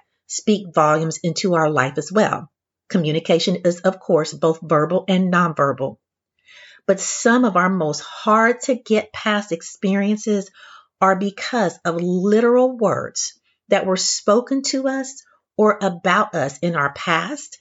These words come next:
and we've replayed them over and over again in our present. And they will become our future if we don't root them out now.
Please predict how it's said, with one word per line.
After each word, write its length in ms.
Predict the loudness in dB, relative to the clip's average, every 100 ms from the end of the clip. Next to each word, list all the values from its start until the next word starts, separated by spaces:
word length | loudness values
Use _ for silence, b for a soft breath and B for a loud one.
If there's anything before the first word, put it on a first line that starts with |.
| B B _
and 200 | -2 2
we've 200 | 0 0
replayed 720 | -4 -4 -8 0 2 2 -2
them 240 | -4 -4 -4 2
over 480 | 4 4 2 0 0
and 200 | -6 -8 -2
over 320 | 2 2 0
again 560 | -2 -4 -2 -4 -2 -6 -4
in 160 | -4 -2
our 160 | -4
present. 580 | -4 -2 -2 -2 -6 -10 b b b 0
And 520 | 2 2 0 -2 -8 _ _ _ _
they 200 | 2 2
will 120 | 2
become 360 | 0 -2 -2 0
our 140 | -2
future 600 | -4 -2 -2 0 -2 -4 B B
if 200 | -2 -2
we 200 | -4 -6
don't 320 | -2 0 0 -4
root 280 | -4 -2 0
them 220 | 0 -2 -4
out 320 | -4 -4 -6 -14 -12
now. 600 | -8 -4 -4 -4 -12 -16